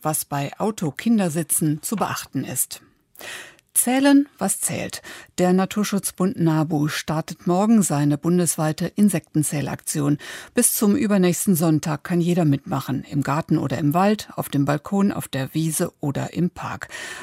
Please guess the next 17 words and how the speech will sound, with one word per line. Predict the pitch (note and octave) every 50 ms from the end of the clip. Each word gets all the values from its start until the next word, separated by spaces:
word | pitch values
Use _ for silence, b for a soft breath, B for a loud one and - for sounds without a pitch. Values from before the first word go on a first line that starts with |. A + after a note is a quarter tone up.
| B B
Eine | B - G#3 A#3+ A#3+ A#3
Stunde | G#3 - A3 G#3+ G3+ G3+
lang | F#3 F#3 F3+ F3+ F3 -
sollen | - D#3+ D3+ D3+ D3+ D3 - -
alle | - D#3+ D#3 D#3
Insekten | - - D#3 D3+ - E3 - _ - F3 E3 D#3
gezählt | E3 - - - D#3 C#3+ D3 C#3+ - -
werden, | C#3+ C3+ C#3 C#3+ C#3+ C#3
also | - - C#3 C#3 C#3+ C#3+ C#3+ C#3+
alle | - - C#3 C#3+ D3+ D3+
Sechsbeiner, | D3+ F#3 F#3 - - - - D3+ C#3+ D3 C#3+ D3 C#3+ C#3+ D3 - - -
die | D3
sich | C3+ C3+ C#3 C#3+ - - -
in | D3+ C#3+
der | D3 D3+
Nähe | D#3 D#3 D3 C#3 C3 B2+ C3 -
tummeln. | - - C#3 C3+ C#3 C3+ C3+ C#3